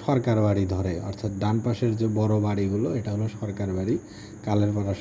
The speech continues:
সরকার বাড়ি, এটা, উম, লোকজনগুলো, অর্থাৎ, উম, অনেক পূর্ব থেকেই তারা সম্পদশালী, অর্থ সম্পদে, আহ, তারা বেশ সচ্ছল, তাদের নাম ডাক রয়েছে। এই যে ডান পাশের যে বাড়িগুলো, এগুলো হচ্ছে সরকার বাড়ি, কালেরপাড়া সরকার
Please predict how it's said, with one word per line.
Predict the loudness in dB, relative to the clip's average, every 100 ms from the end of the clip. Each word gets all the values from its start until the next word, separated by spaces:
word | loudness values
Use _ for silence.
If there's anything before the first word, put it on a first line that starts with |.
| -2
সরকার | -2 0 0
বাড়ি, | 0 2 0
এটা, | 0 -6 -6 -10
উম, | -6 -2 -2 -2 0 2
লোকজনগুলো, | 2 2 2 4 2 2 -2 -12 -16 -16 -16 -6
অর্থাৎ, | -6 -4 -4 -4 -4 -6
উম, | -6 -4 -2 0 0 -2 2
অনেক | 2 4
পূর্ব | 4 6 6 4
থেকেই | 2 4
তারা | 2 0 0 -2 0
সম্পদশালী, | 0 2 -2 -2 0 2 0 -2 -16 -18 -10
অর্থ | -8 -2 -2
সম্পদে, | 0 0 0 0 2 2 0
আহ, | -2 -6 -6 -4
তারা | -2 -2
বেশ | 0 0 -2 -6 -12 -4
সচ্ছল, | -4 -2 2 2 2 -4 -16 -16 -16 -4
তাদের | 0 2 2
নাম | 2 2
ডাক | 2 -2 -2
রয়েছে। | -2 -2 -4 -8 -6
এই | -4 -2
যে | 0
ডান | 0 2
পাশের | 0 0 0 2
যে |
বাড়িগুলো, | 2 2 2 2 2 2
এগুলো | 2 0
হচ্ছে | -2 -4 -4
সরকার | -2 0 0 0
বাড়ি, | 0 -2
কালেরপাড়া | -2 -2 -2 -2 -4 -4
সরকার | -2 -2